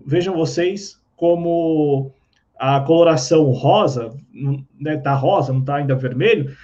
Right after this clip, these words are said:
aqui no nosso continente. E também na África, no continente africano, cê, cê te-, nós temos ali a coloração um pouco mais escura, uma tonalidade mais escura.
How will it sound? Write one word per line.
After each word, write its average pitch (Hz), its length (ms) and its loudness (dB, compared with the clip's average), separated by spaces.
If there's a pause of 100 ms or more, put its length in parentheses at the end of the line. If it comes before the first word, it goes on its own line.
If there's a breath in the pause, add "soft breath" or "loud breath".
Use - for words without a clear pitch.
(140 loud breath)
aqui 135 220 -2
no 175 80 -2
nosso 160 200 0
continente. 135 580 -6 (880)
E 151 120 2
também 180 520 0
na 175 260 2
África, 208 540 -4 (220)
no 135 100 -6
continente 139 320 -2
africano, 202 560 -2 (380 soft breath)
cê, - 380 -2
cê 160 140 -6
te-, 165 220 -8
nós 160 220 -2
temos 165 320 0
ali 156 300 4
a 156 60 0
coloração 165 580 0
um 147 100 -6
pouco 202 220 0
mais 190 240 -2
escura, 165 420 -2
uma 127 140 -2
tonalidade 151 540 -2
mais 160 160 -2
escura. 131 400 -8